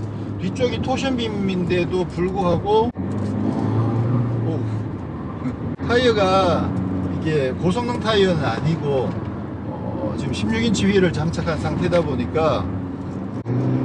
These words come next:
타이어 그립은 좀 떨어져요. 그래서 심하게 밀어붙일 수 있는 상황은 아닌데, 기본적으로 하체가 워낙 짱짱한 데다가 힘이 좋아가지고, 어, 전체적으로 코너에 던지면서 막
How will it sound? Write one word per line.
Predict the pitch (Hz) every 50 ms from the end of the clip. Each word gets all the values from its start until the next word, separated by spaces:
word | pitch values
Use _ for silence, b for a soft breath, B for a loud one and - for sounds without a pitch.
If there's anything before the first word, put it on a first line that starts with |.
| - 262 262
타이어 | 269 269 269 - - 240 240 240 233 233 233 233 226 226 220 - 185
그립은 | 180 196 - - 202 208 196 180
좀 | - 190 175 151 -
떨어져요. | - 202 202 185 165 160 160 175 151
그래서 | 143 - - - - 131 135 - - - - - -
심하게 | - 208 233 247 240 226 214
밀어붙일 | 202 190 240 233 226 214 - - - 202 214 156
수 | - 180
있는 | 170 170 180
상황은 | 170 190 208 208 220 226 214 175
아닌데, | 151 - - 127 - 151 190 190 170 147 - - - - - - - - - -
기본적으로 | 160 170 233 233 208 226 202 185
하체가 | 240 262 - - 277 277 240 -
워낙 | 170 180 233 254 254 214 -
짱짱한 | 214 208 196 - 233 233 - - -
데다가 | - 202 185 185 175 170 165
힘이 | 156 - 254 247 254 240
좋아가지고, | 185 190 185 185 185 175 165 139 131 139 139 165 175 160 131 110 - - - - - - - - - - -
어, | 120 247 127 127 120 117 120 123 -
전체적으로 | - 453 - - 240 233 226 214 208 202 185 180
코너에 | - - 240 240 240 226 190
던지면서 | - 180 208 240 - - 240 - 196 196 185 - 180 160
막 | - -